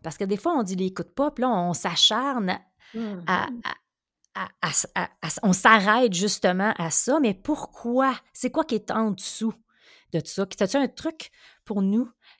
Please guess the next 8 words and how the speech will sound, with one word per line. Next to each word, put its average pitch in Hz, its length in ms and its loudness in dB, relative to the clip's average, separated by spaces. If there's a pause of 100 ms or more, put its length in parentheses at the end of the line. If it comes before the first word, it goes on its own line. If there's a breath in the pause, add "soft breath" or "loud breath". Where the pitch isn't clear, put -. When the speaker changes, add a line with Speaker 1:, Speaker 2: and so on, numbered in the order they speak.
Speaker 1:
quand 190 180 -4
que 165 480 -4 (440)
on 160 440 -8
voit 180 240 -4
le, 185 80 -4 (340)
souvent 175 320 -6
des 175 180 -4
enfants 185 480 -6